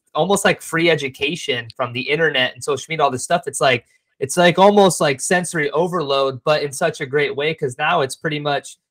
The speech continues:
you can optimize your life. You have the power. Like you said, you don't have to go to a doctor. You don't have to do all these different things. You have the power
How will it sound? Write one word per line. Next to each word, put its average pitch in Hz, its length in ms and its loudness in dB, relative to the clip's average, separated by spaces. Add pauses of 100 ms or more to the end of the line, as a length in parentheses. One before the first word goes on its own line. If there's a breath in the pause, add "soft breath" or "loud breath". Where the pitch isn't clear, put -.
(440)
you 160 220 0
can 147 360 -2
optimize 143 600 4
your 131 120 0
life. 120 380 -2
You 147 140 -6
have 156 240 2
the 127 80 -4
power. 165 340 2
Like 131 160 -2
you 160 60 -10
said, 170 160 -4
you 147 60 0
don't 151 100 0
have 147 140 -4
to 135 60 -6
go 135 160 -2
to 165 120 0
a 143 80 0
doctor. 127 400 0
You 127 40 -6
don't 139 120 -4
have 139 100 -10
to 135 100 -8
do 147 200 -2
all 156 100 4
these 131 220 -6
different 131 260 -8
things. 165 280 -8 (260)
You 208 120 6
have 160 140 6
the 143 80 0
power 143 580 2